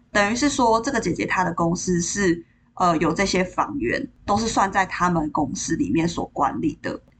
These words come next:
我就觉得非常惊讶，我就说，“哎，姐姐，你还记得我吗？我是之前跟你在哪里哪里找租屋，然后跟你下定的那一位。”她就说，“哎，我记得你，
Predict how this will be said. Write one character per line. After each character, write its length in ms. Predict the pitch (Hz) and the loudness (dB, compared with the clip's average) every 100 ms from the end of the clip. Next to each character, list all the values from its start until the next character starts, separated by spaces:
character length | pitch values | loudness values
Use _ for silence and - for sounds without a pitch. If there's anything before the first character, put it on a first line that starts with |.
| _ _ _ | _ _ _
我 80 | 269 | 0
就 100 | 359 | 2
觉 140 | 320 | 4
得 120 | 262 277 | 4 4
非 140 | 285 294 | 4 4
常 260 | 254 240 | 4 2
惊 300 | 247 254 247 | 0 2 4
讶， 320 | 269 262 233 202 | 4 4 2 0
我 80 | |
就 120 | 226 294 | 0 2
说 200 | 294 294 | 2 2
，“哎， 300 | 294 349 370 - _ - - | 2 0 0 -10 _ -20 -10
姐 120 | 233 | 0
姐， 120 | 262 | 4
你 120 | 294 277 | 6 6
还 100 | 269 | 2
记 160 | 302 | 0
得 200 | 294 240 | 0 2
我 180 | 233 208 | 2 2
吗？ 400 | 185 196 202 196 - | 2 2 0 -2 -8
我 140 | - 233 | -2 0
是 80 | |
之 200 | 302 285 | 2 2
前 220 | 285 262 254 | 2 0 2
跟 220 | 247 254 | 4 4
你 140 | 220 | 4
在 220 | 185 262 | 2 2
哪 200 | 254 190 | 4 2
里 160 | 185 180 | 0 2
哪 220 | 175 185 | 4 2
里 260 | 196 180 143 _ - | 2 0 -2 _ -4
找 220 | - 165 | -2 -2
租 260 | 180 226 220 | -2 0 0
屋， 420 | - 220 214 220 | 2 2 0 0
然 80 | 180 | 0
后 200 | 202 226 | 0 0
跟 200 | 220 214 | 2 0
你 120 | 185 | 0
下 220 | - 208 | 0 0
定 220 | 180 208 180 | -2 -2 0
的 120 | 165 | 2
那 180 | 170 170 | 2 2
一 40 | |
位。” 360 | 170 165 - - _ _ - | 2 0 -2 -8 _ _ -4
她 100 | 269 | 0
就 140 | 302 | 2
说 180 | 294 277 277 | 2 2 4
，“哎， 220 | 339 381 | 2 4
我 160 | 294 | 2
记 180 | - 311 | 2 -2
得 220 | 262 208 | 0 0
你， 400 | 214 226 185 139 | 0 0 0 0